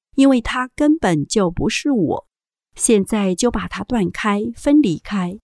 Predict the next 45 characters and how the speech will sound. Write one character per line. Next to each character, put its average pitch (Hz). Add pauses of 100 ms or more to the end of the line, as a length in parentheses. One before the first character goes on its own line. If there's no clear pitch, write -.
(380)
然 208
后 226
用 254
正 254
念 226
解 185
体 -
它， 190 (500)
这 233
是 214
站 233
在 196
法 -
上 233
的 165
状 185
态。 - (640)
当 226
焦 262
点 143
对 269
准 170
这 214
个 185
怕 -
的 202
变 202
异 196
物 220
质 180
时， 101 (360)
被 240
销 262
毁 196
的 180
变 220
异 208
物 220
质 170
就 226
会 214
起 -
来 147
反 - (100)
抗， 214